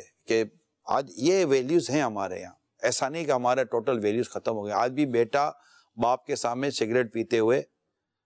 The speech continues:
کہاں گھبراتا ہے، اگرچہ cigarette نہیں پینا چاہیے، بری عادت ہے، مگر اس کا اپنے والد کی respect، عزت، امی کی respect، عزت کرنا،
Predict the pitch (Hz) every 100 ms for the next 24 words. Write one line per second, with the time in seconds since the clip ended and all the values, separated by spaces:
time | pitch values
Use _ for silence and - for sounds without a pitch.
0 | _ _ - 110 127 - - 98 104 123
1 | 131 143 120 139 - - 127 160 180 135
2 | 156 143 139 151 135 120 113 104 131 156
3 | 135 151 123 107 98 98 - _ _ _
4 | _ 135 165 156 151 - 180 160 160 147
5 | 120 127 160 - - 180 175 170 - _
6 | - 123 - - 156 156 - 127 104 123
7 | 135 - 127 131 135 139 127 123 - 135
8 | 131 123 113 127 - 117 123 120